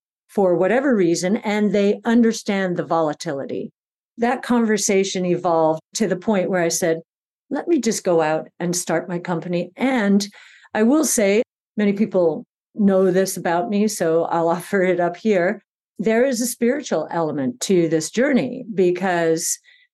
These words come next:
you know, I remember being very frustrated with what I was facing and walking into my house one summer day, beautiful sunshine, completely silent house. And like your house, and I know you have many, many children,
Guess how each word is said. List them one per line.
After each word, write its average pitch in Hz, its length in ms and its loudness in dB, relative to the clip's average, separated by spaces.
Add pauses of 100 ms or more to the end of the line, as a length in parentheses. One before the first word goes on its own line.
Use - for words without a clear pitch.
you 180 100 -4
know, 185 140 0
I 185 100 0
remember 190 920 2
being 196 240 0
very 202 280 0
frustrated 160 680 -2
with 175 240 -2
what 180 140 0
I 156 100 0
was 151 340 -4 (220)
facing 180 640 0 (380)
and 208 460 0 (360)
walking 240 380 2
into 233 220 2
my 208 100 0
house 196 320 -2
one 185 360 0
summer 190 380 0
day, 180 440 2 (440)
beautiful 226 460 2
sunshine, 160 840 -4 (100)
completely 202 440 0
silent 170 440 -2
house. 170 440 -2
And 175 240 -2 (300)
like 220 240 0
your 202 240 0
house, 196 380 -2
and 175 120 -2
I 170 120 0
know 185 100 2
you 180 140 2
have 170 120 -2
many, 202 380 2
many 226 300 2
children, 175 560 0